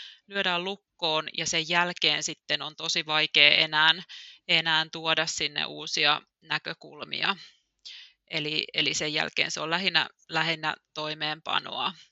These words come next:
Et oikeastaan niinku tässä, tässä niinku tosi, tosi tärkeetä se, että ollaan riittävän ajoissa liikenteessä, ja toki niinku se, että, että nähdään sitten, sitten tota ilmastonäkökohdat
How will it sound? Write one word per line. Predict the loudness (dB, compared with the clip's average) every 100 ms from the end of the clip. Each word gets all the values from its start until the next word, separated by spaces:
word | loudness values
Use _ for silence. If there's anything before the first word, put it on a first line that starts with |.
| -8
Et | -8 -6
oikeastaan | 0 0 2 0 0
niinku | -2 0
tässä, | 0 0 2 0 -2 -10 -12 -18 _
tässä | -4 0 0 4
niinku | 4 2 -6
tosi, | -2 2 2 0 -6
tosi | -4 0
tärkeetä | 2 2 4 0 0
se, | -2 0
että | 0 -2 -4
ollaan | -4 -6 -6
riittävän | -6 -6 -4 -2 -4 -10 _ _
ajoissa | -4 -2 -2 -2 0 -2 -4 -8 -16 _ _ _ _ _ -2
liikenteessä, | 0 4 4 4 2 2 2 0 -2 -4 -6 _ -10
ja | -8
toki | -10 -8 -6
niinku | -4 -6 -6 -4
se, | 0 0
että, | 0 2 0 0 -14 -20 -20 _ _
että | -4 -2 -4 0
nähdään | 0 2 2 2
sitten, | -2 -6 0 0 0 _ -6
sitten | -6 -4 -2 -2 -4
tota | -14 -2 0 0 -4 -20 _ _ _ _ _
ilmastonäkökohdat | -2 -2 -2 -2 0 -4 -6 -14 -14 -20 -20 -6 -4 -4 -6 -8 _ -14 -10 -6 -6